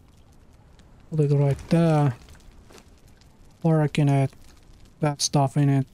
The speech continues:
Make, make the right meat. Let's actually do, do that as well. 'Cause why the blight is not, um, oh, uh, right. We do have,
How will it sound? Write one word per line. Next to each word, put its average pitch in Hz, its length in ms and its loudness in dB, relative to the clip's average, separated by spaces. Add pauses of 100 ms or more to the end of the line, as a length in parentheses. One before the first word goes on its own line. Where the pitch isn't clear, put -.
(120)
Make, 139 400 -2
make 143 260 0
the 151 100 0
right 143 320 0
meat. 143 220 0
Let's 160 200 -2
actually 160 360 -2
do, 139 340 0 (200)
do 143 180 2
that 135 320 0
as 135 140 -6
well. 131 320 -4 (1200)
'Cause 143 180 -4
why 160 160 0
the 151 100 0
blight 139 280 0
is - 120 -2
not, 131 340 0 (180)
um, 147 420 0 (540)
oh, 185 260 0 (180)
uh, 143 60 -6 (280)
right. 139 240 0 (2250)
We 170 80 -2
do 214 280 0
have, 143 320 0